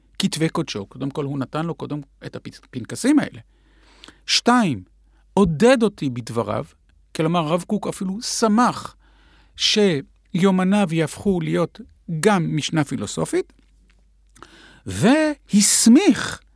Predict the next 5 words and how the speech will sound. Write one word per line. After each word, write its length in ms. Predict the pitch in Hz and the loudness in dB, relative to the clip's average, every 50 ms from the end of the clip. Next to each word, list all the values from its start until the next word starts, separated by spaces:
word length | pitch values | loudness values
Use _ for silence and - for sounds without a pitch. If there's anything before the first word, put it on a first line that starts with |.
| _ _ _ _ _ _ _ _ _ _ _ _ _ _ _ _ _ _ _ _ _ _ _ _ _ _ - | _ _ _ _ _ _ _ _ _ _ _ _ _ _ _ _ _ _ _ _ _ _ _ _ _ _ 0
כי 100 | - 175 | 2 4
הוא 160 | 165 202 208 | 6 6 4
סומך 540 | - - - 196 180 190 254 349 370 - - | 4 4 4 4 6 6 6 4 2 0 -2
עליי 340 | - 165 175 190 214 247 262 | -2 0 2 2 2 2 2
בסידורי. 560 | 220 185 185 - - 165 160 175 170 196 170 | 0 -2 -2 0 0 2 4 4 4 4 2